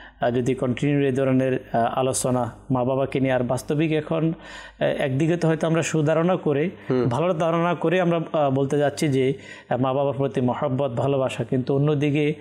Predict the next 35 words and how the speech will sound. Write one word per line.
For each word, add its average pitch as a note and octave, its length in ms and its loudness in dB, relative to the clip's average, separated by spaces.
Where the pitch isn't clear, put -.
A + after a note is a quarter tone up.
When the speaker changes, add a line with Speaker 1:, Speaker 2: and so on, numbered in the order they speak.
Speaker 1:
হয়তো C#3 220 0
আমরা C#3+ 180 0
যখন D3 200 0
প্র্যাকটিক্যাল E3 500 -2
ময়দানে D3 440 2
যখন C#3+ 240 0
আমরা C3 240 2
যাই, B2 320 0
এটাও D#3+ 300 2
কিন্তু F#3 300 2
আমরা, C3+ 340 2
আহ, B2+ 480 0
হয়তো C3+ 280 -2
অনেক C#3 140 0
সময় C#3 180 0
দেখতে B2+ 340 -2
পাই, B2+ 180 0
শুনতে C3 360 0
পাই, B2 320 0
অনেক C3+ 420 0
এলমে C3 320 0
দিন D#3+ 400 2
না C#3 180 0
থাকার C#3 340 0
কারণে C3 440 0
হয়তো C3 340 -2
সে C#3+ 320 -2
আখেরাতের, D#3+ 600 0
আহ, C3+ 280 0
ভয় G3 480 0
না D3+ 160 2
থাকার D#3 300 0
কারণে D#3 260 0
কিন্তু C#3+ 280 2
অনেকেই C3+ 380 0